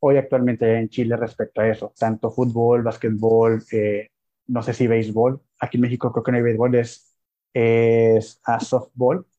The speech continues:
pero creo que hay países en los cuales hay ligas de, de, de béisbol. Entonces,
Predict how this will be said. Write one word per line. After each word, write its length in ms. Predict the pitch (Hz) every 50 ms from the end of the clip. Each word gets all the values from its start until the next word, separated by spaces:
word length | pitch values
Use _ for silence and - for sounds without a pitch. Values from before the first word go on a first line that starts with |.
| _ _ _
pero 180 | - 120 117 117
creo 140 | 127 110
que 100 | - 131 127
hay 80 | 123 123
países 240 | 127 120 117 110 131
en 60 | 123 113
los 80 | 110
cuales 260 | - 110 110 110 -
hay 100 | 123 117
ligas 340 | 113 117 117 117 117 110 104
de, 280 | 110 110 107 101 104 - _ _ _ _ _ _ _ _ _ -
de, 200 | 120 117 110 110
de 180 | - 127 113
béisbol. 460 | 107 117 123 113 113 113 120 131 143 -
Entonces, 480 | - - 123 117 113 113 - - _